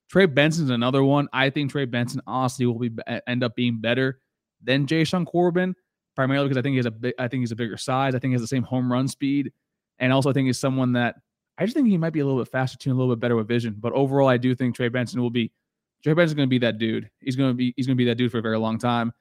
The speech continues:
Other one I can think, I mean, can think of, I think Tatum Bethune might, might be someone that could honestly, I think Tatum Bethune's someone that's gonna actually make someone's roster as a reserve player,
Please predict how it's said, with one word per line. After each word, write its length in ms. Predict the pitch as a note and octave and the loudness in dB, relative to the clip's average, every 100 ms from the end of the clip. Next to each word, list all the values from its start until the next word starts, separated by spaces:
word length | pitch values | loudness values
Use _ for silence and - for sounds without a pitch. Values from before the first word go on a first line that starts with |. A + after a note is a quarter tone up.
| _ - | _ 2
Other 160 | D#3+ | 4
one 120 | F#3+ F3+ | 6 6
I 40 | |
can 100 | C3 | 4
think, 220 | D3+ D#3 | 0 -2
I 60 | B2+ | -2
mean, 100 | B2 | -2
can 160 | A#2+ A2+ | -4 -4
think 220 | D3 D#3+ | -4 0
of, 200 | D3+ C#3+ | 0 -2
I 60 | B2+ | -4
think 180 | E3 C3+ | -4 0
Tatum 220 | C#3+ D3 | 2 2
Bethune 340 | B2+ C#3+ C#3+ | 0 2 2
might, 160 | C3+ C3 - | 2 0 -2
might 380 | B2 B2+ C#3+ D3 | -2 0 0 -2
be 100 | C3+ | -2
someone 360 | D3+ C#3+ C#3 | -2 0 0
that 180 | B2+ A#2 | 0 -2
could 120 | B2+ | -2
honestly, 500 | A#2+ B2+ B2 A#2+ A2+ _ _ _ _ _ _ _ _ _ _ - | 0 0 0 -2 -2 _ _ _ _ _ _ _ _ _ _ 2
I 120 | D3 | 4
think 300 | G#3 F#3+ - | 4 0 0
Tatum 240 | D3+ E3 | 0 2
Bethune's 340 | D#3+ E3 D#3 - | 0 0 -2 0
someone 360 | C#3+ D3 D3 | -2 0 0
that's 160 | C3+ B2+ | 0 -2
gonna 140 | C#3 | -2
actually 220 | B2 C3 | -2 -2
make 460 | A#2+ G#2+ A2+ A#2 B2 | -4 -2 2 2 0
someone's 480 | - B2+ B2 A2+ G2+ | -2 -2 0 -2 -2
roster 420 | A#2 B2 C3+ D#3+ | 0 2 2 0
as 160 | B2 A2+ | 0 -2
a 60 | |
reserve 400 | A2 G#2+ B2+ C3 | -6 -2 -2 -2
player, 380 | E3 D#3 E3 D#3 | -2 0 -2 -4